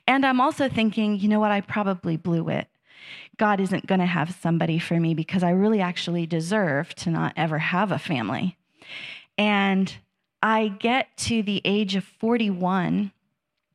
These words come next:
and little do I realize that Andrew is going through kind of a hell on earth of his own, um, where he was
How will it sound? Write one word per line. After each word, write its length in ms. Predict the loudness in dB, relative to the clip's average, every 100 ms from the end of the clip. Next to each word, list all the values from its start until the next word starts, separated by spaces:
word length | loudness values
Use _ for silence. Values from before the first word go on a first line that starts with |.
| -20 -20 _
and 300 | 0 2 0 -4 -2
little 320 | 2 4 2
do 220 | 2 2
I 100 | 2
realize 800 | 2 2 2 2 0 0 -2 -6 -2
that 260 | 0 0 -4 _
Andrew 640 | 2 4 4 2 0 -2 -2
is 160 | -4 -2
going 380 | -2 0 0 -2
through 580 | -2 0 2 2 0 -4 _ -20 _
kind 220 | -2 2
of 80 | 2
a 80 | 2
hell 680 | 0 0 2 2 2 0 0
on 180 | 2 4
earth 320 | 4 2 0 -2
of 100 | 0
his 220 | 2 2
own, 560 | 2 2 2 2 0 -2 -6 -20 -20 -20 -20 _ 0
um, 480 | 2 2 2 -2 -6 _
where 420 | 0 2 4 2 -4
he 280 | -10 -2 2
was 300 | 4 4 2